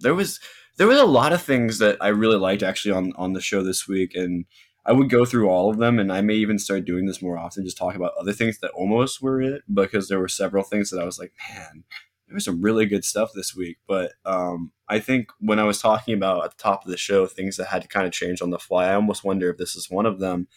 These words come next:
Not that it didn't feel organic, but just because it feels like it's one of those things that you do because you're like, "Okay, we have an opportunity here. Let's just run with it," you know? Um, that way that it doesn't feel ingenuine when, um, Hangman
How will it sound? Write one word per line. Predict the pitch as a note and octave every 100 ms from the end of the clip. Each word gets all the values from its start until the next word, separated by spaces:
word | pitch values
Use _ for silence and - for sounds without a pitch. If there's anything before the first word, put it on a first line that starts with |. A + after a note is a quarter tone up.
| _ -
Not | - -
that | B2+
it | A#2
didn't | A2+ G#2+ G2+
feel | A#2+ F#2+
organic, | E2+ F2 G2+ G#2 F#2 -
but | F#2+
just | G#2 -
because | - - F#2+ G2
it | G2+
feels | - G#2 G2
like | F#2 F2 F2
it's | -
one | G2
of | F#2
those | F2+ -
things | F#2 F#2
that | F2+
you | F2+
do | F2 F2 E2+ F2+ G2+ G#2 _ _ _ _
because | F#2+
you're | F#2
like, | F2 F2+ -
"Okay, | G#2
we | F2+ G2+
have | G#2 F#2+ F#2 -
an | G2+
opportunity | F#2+ F#2 - A2 G#2 F#2+
here. | F2+ F#2+ F2+ F2 F2 - _ _ _ -
Let's | G2+
just | G2 F2+
run | G#2 A2+ A2
with | F#2 -
it," | F2+ E2+
you | G2+
know? | G2 F#2 F2 F2+ _ _ _ _ F2+
Um, | F#2 F2 E2 D#2+ D#2 _ _ _ -
that | G#2 G2+ G2+
way | G2+ G2
that | G2 F#2
it | G2
doesn't | G#2 G#2 -
feel | - G#2 G2
ingenuine | G2 F#2 F2+ F2 G#2 G#2+ F2+ E2 E2+ - _ _ _ _ -
when, | G#2 G2+ F#2 F2+ E2+ -
um, | F#2 F2 E2 D#2+
Hangman | - G2 G2 F#2 F2+ F2 F2 F2+